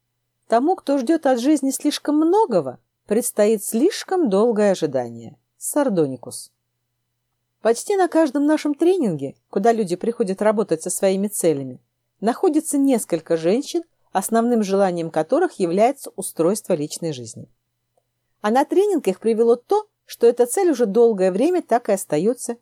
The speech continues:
нереализованной. Когда мы просим их описать подробно, чего же они хотят, почти всегда слышим следующее.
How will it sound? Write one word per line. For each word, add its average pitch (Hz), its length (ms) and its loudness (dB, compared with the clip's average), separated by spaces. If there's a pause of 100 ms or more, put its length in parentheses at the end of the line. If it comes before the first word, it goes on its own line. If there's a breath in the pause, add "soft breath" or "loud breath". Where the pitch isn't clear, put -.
(100)
нереализованной. 180 1040 -2 (1000)
Когда 226 300 2
мы 349 120 2
просим 311 400 2
их 302 160 -2
описать 320 500 0
подробно, 311 560 4
чего 277 380 2
же 190 100 2
они 226 160 0
хотят, 220 560 0 (640)
почти 190 400 0
всегда 202 500 0
слышим 233 520 -4 (100)
следующее. 135 920 -4